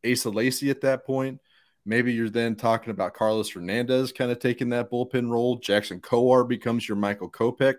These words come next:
next year. I could a hundred percent see that this bullpen taking shape and being a really big weapon next year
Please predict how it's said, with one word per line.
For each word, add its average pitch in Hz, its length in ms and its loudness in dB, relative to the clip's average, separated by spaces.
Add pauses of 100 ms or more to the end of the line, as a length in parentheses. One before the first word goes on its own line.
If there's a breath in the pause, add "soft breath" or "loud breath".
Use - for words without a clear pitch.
next 131 280 -6
year. 135 260 -2 (520 soft breath)
I 135 140 6
could 123 220 -2
a 107 60 2
hundred 147 300 4
percent 120 380 -4
see 123 300 0
that 104 200 -6
this 117 220 -2 (180)
bullpen 110 640 2 (140)
taking 123 340 2
shape 117 320 0
and 92 140 -4
being 98 360 -2 (100)
a 95 100 -2
really 113 340 0
big 110 400 0
weapon 104 480 0
next 92 380 -6
year 127 300 -2